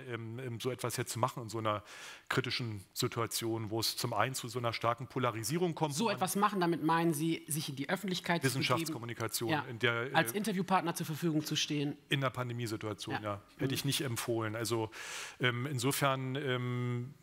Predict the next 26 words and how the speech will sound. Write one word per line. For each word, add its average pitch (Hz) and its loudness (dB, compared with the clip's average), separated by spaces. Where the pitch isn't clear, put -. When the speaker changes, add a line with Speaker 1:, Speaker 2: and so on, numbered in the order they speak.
Speaker 1:
genau, 117 2
also 127 0
als, 131 -2
als - 0
Eigenschutz 135 -2
auch, 107 -6
nicht? 131 -4
Und 127 -4
auch, 127 -2
äh, 131 0
im, 127 -4
im 131 -2
Rahmen 123 4
der, 127 0
der 120 -4
wissenschaftlichen 131 -4
Karriere, 135 -2
das 113 -4
muss 120 -4
man 139 -2
auch 131 -4
sehen, 156 -2
ne? 104 -6
Das 113 -4
ist, - -2
ähm, 120 -4